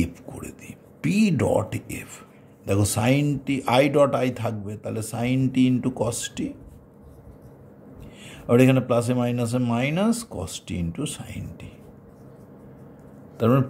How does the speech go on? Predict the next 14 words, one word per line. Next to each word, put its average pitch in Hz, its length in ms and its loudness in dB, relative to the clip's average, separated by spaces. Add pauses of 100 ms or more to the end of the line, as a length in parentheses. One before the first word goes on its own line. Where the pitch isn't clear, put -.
পি 139 100 -2 (140)
ডট 175 180 6 (100)
এফ 151 60 -4 (120)
সমান 175 220 0 (140)
জিরো, 147 220 0 (160)
তাহলে 117 200 2 (160)
পি 147 140 -2 (300)
কিন্তু 156 340 -4 (180)
হলো 147 180 2 (160)
পারপেন্ডিকুলার, 139 840 -2 (140)
তার 117 240 2
স-, - 200 -10
কার 127 240 0
সঙ্গে? 170 280 2